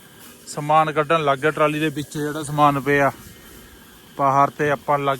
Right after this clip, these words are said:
ਗਏ ਟਰਾਲੀ ਨੂੰ ਵਾਸ਼ ਕਰਨ। ਮਾਮਾ ਜੀ ਲੱਗ ਗਏ ਟਰਾਲੀ ਸਾਫ਼ ਕਰਨ, ਐਨ ਚਮਕਾ ਦੇਣੀ ਆ ਬਾਹਰ। ਤੇ ਬਾਕੀ ਸਿਮਰਨ ਦਾ ਤੁਹਾਨੂੰ ਦੱਸਿਆ ਹੀ ਆ ਵੀ ਟਰੈਕਟਰ ਲੈ ਕੇ ਗਿਆ ਟੇਪ ਟੂਪ ਕਰਾਉਣ ਵਾਸਤੇ।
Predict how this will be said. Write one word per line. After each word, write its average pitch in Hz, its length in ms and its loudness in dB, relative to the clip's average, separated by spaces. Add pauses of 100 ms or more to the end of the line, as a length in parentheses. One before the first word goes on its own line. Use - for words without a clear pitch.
ਗਏ 143 240 -2
ਟਰਾਲੀ 139 320 -6
ਨੂੰ 147 240 -8 (560)
ਵਾਸ਼ 143 420 -2
ਕਰਨ। 175 280 -2 (1120)
ਮਾਮਾ 131 300 -8
ਜੀ 135 120 -8
ਲੱਗ 131 260 -4
ਗਏ 135 160 -6
ਟਰਾਲੀ 131 640 -10
ਸਾਫ਼ 131 280 -6
ਕਰਨ, 143 240 -8 (1400)
ਐਨ 151 180 0
ਚਮਕਾ 139 480 2
ਦੇਣੀ 135 220 0
ਆ 147 80 2
ਬਾਹਰ। 147 400 6
ਤੇ 170 140 0 (1080)
ਬਾਕੀ 156 280 0
ਸਿਮਰਨ 160 480 0
ਦਾ 165 100 2
ਤੁਹਾਨੂੰ 175 300 0
ਦੱਸਿਆ 151 300 0
ਹੀ 160 160 0
ਆ 165 80 0
ਵੀ 160 140 -4
ਟਰੈਕਟਰ 147 360 -8
ਲੈ 151 180 -4
ਕੇ 147 180 -8
ਗਿਆ 151 240 -2
ਟੇਪ 151 300 -6
ਟੂਪ 143 240 -6
ਕਰਾਉਣ 151 260 -2
ਵਾਸਤੇ। 151 440 -2